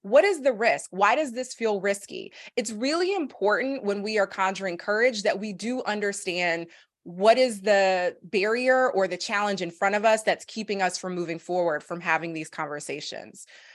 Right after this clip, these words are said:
So that's the first thing that I would say if I'm talking directly to frontline staff or anyone,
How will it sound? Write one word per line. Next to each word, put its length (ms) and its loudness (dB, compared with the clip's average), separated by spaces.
So 180 4
that's 260 2
the 100 0
first 260 -2
thing 200 -2
that 100 2
I 100 6
would 160 -2
say 300 -2
if 120 -4
I'm 140 -4
talking 380 -2
directly 400 0
to 160 -8
frontline 420 0
staff 260 0
or 80 -2
anyone, 460 -2